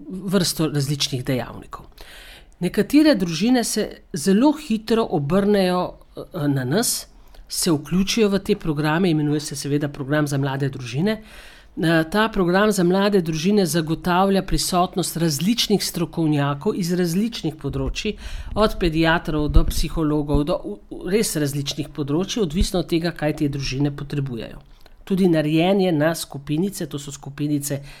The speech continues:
štirih družin običajno, eh, v tem programu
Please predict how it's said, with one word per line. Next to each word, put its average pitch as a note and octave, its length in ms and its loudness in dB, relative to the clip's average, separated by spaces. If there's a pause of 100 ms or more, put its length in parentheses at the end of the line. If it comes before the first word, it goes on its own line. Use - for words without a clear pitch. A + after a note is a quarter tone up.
(120)
štirih F3 520 2
družin F#3+ 400 0 (240)
običajno, G3+ 560 -2
eh, - 480 -12 (260)
v F3 140 0
tem G#3 240 2
programu F#3+ 560 0